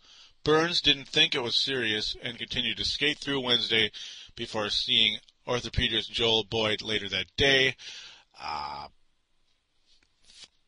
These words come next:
so, yes, it says here that Burns,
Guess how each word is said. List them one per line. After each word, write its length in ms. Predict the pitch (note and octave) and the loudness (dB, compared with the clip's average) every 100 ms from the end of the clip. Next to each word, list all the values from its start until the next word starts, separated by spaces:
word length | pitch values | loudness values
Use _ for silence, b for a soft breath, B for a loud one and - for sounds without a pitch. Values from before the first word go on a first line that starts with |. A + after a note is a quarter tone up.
| - - _ _ _ _ _ _ _ | -14 -14 _ _ _ _ _ _ _
so, 220 | - - G#2+ | -6 -4 0
yes, 320 | A2+ A#2 A2+ | 2 4 2
it 100 | G#2+ | 2
says 360 | - A#2+ A2+ | 4 6 4
here 320 | - C#3 C#3+ C#3 | 4 4 4 4
that 260 | A2+ - | 2 2
Burns, 340 | C3+ C3 C3 | 2 2 2